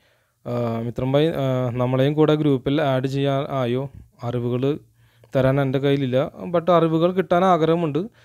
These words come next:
മുൻപ് ഞാൻ ചോദിച്ചിരുന്നു ആഡ് ചെയ്യാമെന്ന്, ഇനി time ആയോ അതോ വെയിറ്റിംഗ് ആണോ എന്ന് ചോദിച്ചിരുന്നു." പിന്നെ അടുത്ത ചോദ്യം എന്ന് പറഞ്ഞാൽ, "മിത്രം ഭായ്, എത്ര hard work ചെയ്തിട്ടും result എല്ലാം നെഗറ്റീവാണ്, ഒരു ഭൂലോക തോൽവിയാകുന്നു.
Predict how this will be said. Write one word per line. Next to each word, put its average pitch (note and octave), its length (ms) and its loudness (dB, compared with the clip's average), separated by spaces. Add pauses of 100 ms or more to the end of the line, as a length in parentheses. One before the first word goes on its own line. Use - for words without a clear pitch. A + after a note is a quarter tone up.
(200)
മുൻപ് D#3 240 0
ഞാൻ F#3 160 2
ചോദിച്ചിരുന്നു E3 460 2
ആഡ് D3 240 2
ചെയ്യാമെന്ന്, D3 580 -2 (240)
ഇനി C3 200 -4 (100)
time D3 440 -2
ആയോ D3+ 560 0 (400)
അതോ D3 320 -4 (220)
വെയിറ്റിംഗ് C#3 320 -2
ആണോ C#3 160 0
എന്ന് C#3 100 -2
ചോദിച്ചിരുന്നു." B2 420 -4 (480)
പിന്നെ D3+ 140 2
അടുത്ത E3+ 140 4
ചോദ്യം F3+ 180 4
എന്ന് F3 80 2
പറഞ്ഞാൽ, F3 140 2
"മിത്രം D3+ 220 -4
ഭായ്, D3+ 140 2
എത്ര D#3 240 0
hard D#3+ 200 2
work D3 120 -2
ചെയ്തിട്ടും D3+ 460 -2 (140)
result C3 300 -4
എല്ലാം D#3+ 180 0
നെഗറ്റീവാണ്, C3 580 -2
ഒരു A2+ 140 -8
ഭൂലോക C3+ 440 2
തോൽവിയാകുന്നു. C#3 840 0